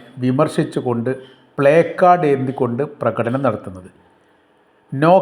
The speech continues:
King" എന്ന ഹാഷ്ടാഗ് ഉപയോഗിച്ചുകൊണ്ടാണ് അവർ സോഷ്യൽ മീഡിയയും സാമൂഹ്യ,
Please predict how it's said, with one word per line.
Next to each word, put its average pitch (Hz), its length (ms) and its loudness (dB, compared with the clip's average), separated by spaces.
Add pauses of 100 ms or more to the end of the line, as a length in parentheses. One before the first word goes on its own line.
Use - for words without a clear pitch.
(140)
King" 185 160 4 (140)
എന്ന 151 160 0
ഹാഷ്ടാഗ് 147 600 2
ഉപയോഗിച്ചുകൊണ്ടാണ് 127 840 2 (720)
അവർ 131 300 2
സോഷ്യൽ 143 420 0
മീഡിയയും 127 480 2 (640)
സാമൂഹ്യ, 139 500 4